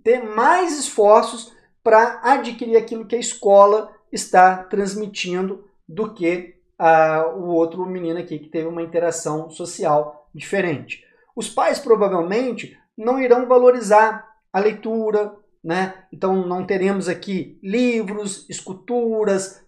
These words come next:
quadros, viagens. Como vai ter viagem se, né, o salário ali tá apertado? Idiomas,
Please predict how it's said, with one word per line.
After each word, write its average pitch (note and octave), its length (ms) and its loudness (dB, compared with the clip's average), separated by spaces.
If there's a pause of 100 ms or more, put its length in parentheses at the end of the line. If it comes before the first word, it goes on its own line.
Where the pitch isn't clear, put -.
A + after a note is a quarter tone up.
(140)
quadros, G#3+ 800 4 (160)
viagens. G#3+ 800 2
Como A#3+ 500 -8
vai F3+ 160 -6
ter G3 100 -8
viagem G3 380 0
se, - 400 -14
né, G3 160 -8
o G#3+ 120 -6
salário F#3+ 360 2
ali F#3+ 280 -4 (280)
tá G3 100 -2
apertado? G#3+ 680 -2
Idiomas, F#3+ 880 0